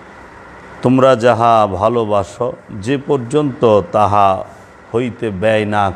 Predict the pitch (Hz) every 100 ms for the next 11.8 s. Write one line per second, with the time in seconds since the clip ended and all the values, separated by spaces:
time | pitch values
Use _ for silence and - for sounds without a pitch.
0 | 95 110 117 - 113 90 101 98 113 117
1 | 156 - - - - - - - - -
2 | 139 139 135 127 117 120 101 113 113 107
3 | 90 107 101 - 104 92 104 104 98 87
4 | 85 82 - - - - - - - -
5 | - - - - - - - - - -
6 | - - - 110 120 127 135 123 135 135
7 | 127 - 139 - 147 117 110 98 143 104
8 | 98 117 117 104 95 - 151 - - 117
9 | 110 95 - - - - - 113 110 135
10 | - - 127 123 107 - 113 104 110 107
11 | 104 90 92 - 98 98 104